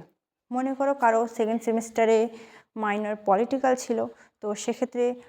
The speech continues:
ফোর্থ সেমিস্টারে আমাদের মাইনর পলিটিক্যাল পড়তে হবে, ঠিক আছে? তাহলে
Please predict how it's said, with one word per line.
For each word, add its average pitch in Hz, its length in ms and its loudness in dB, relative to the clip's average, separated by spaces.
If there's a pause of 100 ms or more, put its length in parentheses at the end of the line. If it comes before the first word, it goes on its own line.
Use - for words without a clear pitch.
(120)
ফোর্থ 269 260 -2
সেমিস্টারে 226 480 0
আমাদের 196 360 0
মাইনর 196 480 0
পলিটিক্যাল 196 540 0
পড়তে - 300 -4
হবে, 180 260 -10 (760)
ঠিক 294 180 0
আছে? 196 360 4 (1500)
তাহলে 240 240 -2